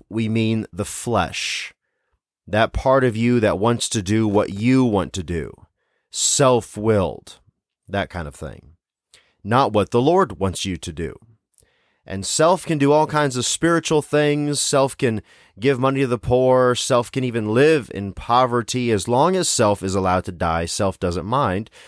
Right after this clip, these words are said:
because self gets the glory. In Romans chapter number six,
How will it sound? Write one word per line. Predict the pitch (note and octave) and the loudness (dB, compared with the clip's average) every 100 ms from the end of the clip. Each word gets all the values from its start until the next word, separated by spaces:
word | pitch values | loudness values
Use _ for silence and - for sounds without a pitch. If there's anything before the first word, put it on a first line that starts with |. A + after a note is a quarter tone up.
| - | -16
because | - G#2+ A2 | -10 -2 0
self | - D3 C#3+ B2 | 2 2 2 2
gets | G2 G2 - | -2 -2 -4
the | G#2 | -4
glory. | G#2+ A#2 E2+ B1+ - _ _ _ _ _ _ _ _ _ _ - | 0 0 0 -6 -18 _ _ _ _ _ _ _ _ _ _ -8
In | A2 | -2
Romans | A2+ F3+ G#3+ G3+ | 2 4 2 0
chapter | - D3 - | 2 2 2
number | C#3 B2+ C3 | 0 0 -2
six, | - E2 - - - | -2 -4 -6 -12 -12